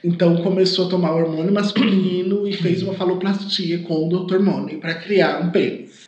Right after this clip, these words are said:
E aí, alguns anos depois, o irmão dela, o Brian, se suicidou e o, e a Brenda assumiu o nome de David, David Heimer, se suicidou também,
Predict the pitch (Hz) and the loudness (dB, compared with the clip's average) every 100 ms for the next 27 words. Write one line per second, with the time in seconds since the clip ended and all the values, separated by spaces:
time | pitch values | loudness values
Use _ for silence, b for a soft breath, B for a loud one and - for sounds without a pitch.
0 | _ 226 247 262 262 277 269 254 233 240 | _ 0 2 2 2 2 2 0 0 -2
1 | 233 226 220 233 220 208 202 185 170 165 | 0 0 2 2 2 2 2 0 0 0
2 | 170 160 165 165 170 - 190 - 190 202 | 0 -2 -4 -6 -8 -6 -6 -6 0 2
3 | 208 240 262 262 226 220 220 196 170 180 | 4 4 2 2 2 2 4 2 0 2
4 | 170 165 175 175 175 170 - 175 170 160 | 4 4 4 4 4 2 0 2 2 2
5 | 165 - 165 165 214 214 - 170 156 160 | -2 2 2 4 4 4 2 -2 -4 -4
6 | 175 165 165 160 185 202 196 196 214 196 | -6 -4 -2 0 2 2 0 -2 -2 -2
7 | 208 190 - 202 202 165 | 0 0 2 0 0 -2